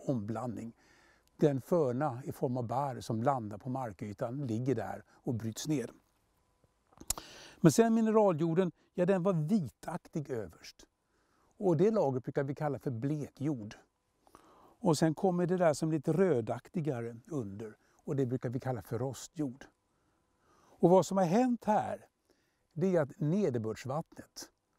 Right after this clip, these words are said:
regnvatten, smältvatten, kommer uppifrån, rinner ner, rinner genom markprofilen, eh, genom mål, eh, det här översta humuslagret. Och när det rinner igenom det så löser det ut organiskt material.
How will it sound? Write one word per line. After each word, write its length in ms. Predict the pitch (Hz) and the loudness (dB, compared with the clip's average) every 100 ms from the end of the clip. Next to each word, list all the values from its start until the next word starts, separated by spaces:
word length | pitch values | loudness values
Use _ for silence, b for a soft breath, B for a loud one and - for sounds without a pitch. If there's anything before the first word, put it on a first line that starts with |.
| - | 2
regnvatten, 800 | 175 170 123 131 139 - 131 127 | 2 2 -2 -2 -4 -10 -10 -8
smältvatten, 880 | - 180 131 - 123 139 - 120 - _ _ - | 0 2 2 -2 -2 -2 -6 -10 -10 _ _ 0
kommer 260 | 175 151 170 | 2 4 2
uppifrån, 580 | 160 - - 143 127 123 b b b b | -2 -4 -6 -6 -6 -12 b b b b
rinner 380 | 156 175 170 175 | 2 2 2 2
ner, 480 | 156 165 165 113 - _ _ _ | 2 2 0 -2 -12 _ _ _
rinner 280 | 147 151 170 | 0 2 2
genom 640 | 127 135 180 180 175 156 _ | 0 2 2 2 -2 -6 _
markprofilen, 960 | 160 165 151 98 - 107 113 147 123 107 _ b b b b | -6 -4 -4 -6 -6 -6 -4 -4 -4 -8 _ b b b b
eh, 120 | 139 | 6
genom 480 | 139 156 156 139 143 | 8 6 4 -2 -4
mål, 440 | 151 175 113 110 | 0 0 0 0
eh, 260 | 151 160 143 | 2 2 2
det 120 | 139 | 2
här 320 | 131 131 160 | 2 2 2
översta 340 | 135 117 - 120 | 0 0 -6 -2
humuslagret. 880 | 139 123 113 110 120 127 117 - _ B | 0 0 -4 -2 -2 -2 -4 -10 _ B
Och 280 | B B 160 | B B 2
när 80 | 160 | 4
det 120 | 156 | 4
rinner 280 | 156 165 160 | 4 4 2
igenom 720 | 156 151 143 165 208 196 156 | 0 -2 0 0 0 0 0
det 240 | 120 107 - _ _ B B | -2 -6 -14 _ _ B B
så 160 | - 147 | 0 2
löser 380 | 143 156 - 170 | 4 2 2 -2
det 180 | 175 175 | -2 -2
ut 400 | 185 127 - - | -4 -6 -14 -4
organiskt 640 | 151 127 143 175 170 - | -2 2 2 0 -6 -8
material. 540 | 156 143 135 104 117 | -10 -10 -10 -12 -14